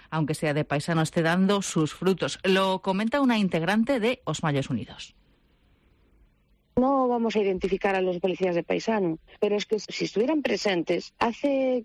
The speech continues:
Speaker 2: diez días no hubiéramos sido los vecinos los que frustrásemos la ocupación de un edificio entero. Eh, no hubiera pasado que una comerciante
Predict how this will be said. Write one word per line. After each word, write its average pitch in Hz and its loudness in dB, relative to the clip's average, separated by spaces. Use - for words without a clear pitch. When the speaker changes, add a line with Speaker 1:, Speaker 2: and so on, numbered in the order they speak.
Speaker 2:
diez 226 0
días 202 0
no 262 2
hubiéramos 247 0
sido 240 2
los 214 0
vecinos 220 0
los 202 -2
que 202 0
frustrásemos 202 -2
la 196 2
ocupación 202 -2
de 208 2
un 196 0
edificio 180 0
entero. 196 -2
Eh, - 0
no 247 2
hubiera 269 0
pasado 220 0
que 214 -2
una 220 0
comerciante 202 -2